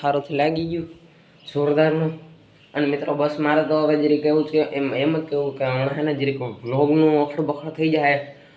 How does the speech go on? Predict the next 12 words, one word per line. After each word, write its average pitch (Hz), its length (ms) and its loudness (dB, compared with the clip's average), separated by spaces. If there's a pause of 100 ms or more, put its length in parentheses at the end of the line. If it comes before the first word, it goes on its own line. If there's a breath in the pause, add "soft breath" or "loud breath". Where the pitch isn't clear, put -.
(180 soft breath)
આડાઅવળું 139 520 4
વ્લોગ, 135 240 -2
કોક 156 180 4
દી 160 80 4
વ્લોગ 151 320 2
આવશે 170 400 4
નહીં, 139 360 -2 (300 loud breath)
એટલે 135 160 2
એડજસ્ટ 131 420 -4
કરી 151 160 2
લેજો 147 220 2
થોડુંક. 151 320 -2